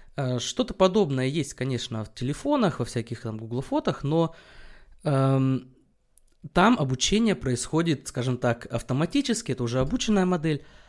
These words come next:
А в данном случае вы можете самостоятельно, э, разметить данные, самостоятельно обучить модель под ваши задачи. В частности, Microsoft приводит такие примеры. Э, до вот этой стадии бета-тестирования, э, проходило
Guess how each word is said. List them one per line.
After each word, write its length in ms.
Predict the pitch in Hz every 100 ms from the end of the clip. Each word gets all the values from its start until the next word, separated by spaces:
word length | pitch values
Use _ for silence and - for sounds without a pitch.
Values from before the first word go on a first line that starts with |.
| -
А 60 | 131
в 60 | 120
данном 300 | 240 302 220
случае 340 | 247 262 156
вы 100 | 180
можете 300 | 175 196 175
самостоятельно, 1040 | - 135 147 - 120 175 254 214 127 104 -
э, 180 | 113 113
разметить 480 | 123 147 143 113
данные, 320 | 113 110 104 -
самостоятельно 800 | - 143 - 151 180 233 196 147
обучить 320 | 131 - 156
модель 280 | 131 175 247
под 220 | 202 160
ваши 240 | 170 -
задачи. 460 | 127 131 107 - - _ - - - - - _
В 80 | -
частности, 400 | 226 233 226 175
Microsoft 680 | 170 156 151 - 214 -
приводит 340 | - 139 160 165
такие 280 | 143 156 127
примеры. 560 | - 113 123 220 202 - - _ _ _ _ _ _
Э, 240 | 123 127 123
до 300 | 139 147 127
вот 120 | 120
этой 140 | 131
стадии 420 | 127 - 135 120 120
бета-тестирования, 1120 | 117 120 - - - 349 226 147 117 107 -
э, 340 | 113 113 113 113
проходило 720 | 120 131 151 240 226 170